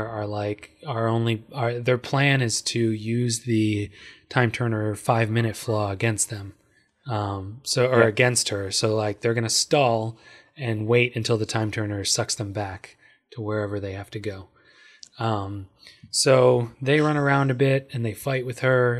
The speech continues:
Speaker 1: and she can fly, and
Speaker 2: She,
Speaker 1: she's
Speaker 2: like,
Speaker 1: crazy evil.
Speaker 2: Yeah, and she, like, ties him up, but luckily Cedric Diggory shows up and, like, puts a stop to the whole thing.
Speaker 1: Yeah, ties
Speaker 2: On
Speaker 1: her
Speaker 2: hi-, on
Speaker 1: up
Speaker 2: his
Speaker 1: and
Speaker 2: way to going and getting murdered, he, like,
Speaker 1: Yeah.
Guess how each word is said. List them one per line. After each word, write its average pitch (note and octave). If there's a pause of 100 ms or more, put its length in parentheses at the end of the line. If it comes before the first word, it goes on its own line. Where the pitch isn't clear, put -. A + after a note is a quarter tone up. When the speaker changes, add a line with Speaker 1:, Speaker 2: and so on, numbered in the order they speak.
Speaker 1:
and A2
she -
can G2+
fly, B2+
and A#2
Speaker 2:
She, -
Speaker 1:
she's D#3
Speaker 2:
like, C#3
Speaker 1:
crazy A2+ (140)
evil. A#2
Speaker 2:
Yeah, C#3
and B2
she, E3
like, C3+
ties D#3
him C3+
up, C3 (500)
but C3+ (640)
luckily C#3
Cedric D3+
Diggory C#3+
shows A#2
up A2+
and, A#2
like, G#2+ (400)
puts C3
a A#2
stop A#2
to B2
the A2+
whole G#2+
thing. G#2 (260)
Speaker 1:
Yeah, A#2
ties B2
Speaker 2:
On -
Speaker 1:
her B2
Speaker 2:
hi-, A#2+
on A#2
Speaker 1:
up -
Speaker 2:
his D3+
Speaker 1:
and -
Speaker 2:
way E3+
to D#3
going C3+ (240)
and B2+
getting A#2+
murdered, A2
he, A2+
like, G#2+ (180)
Speaker 1:
Yeah. G#2+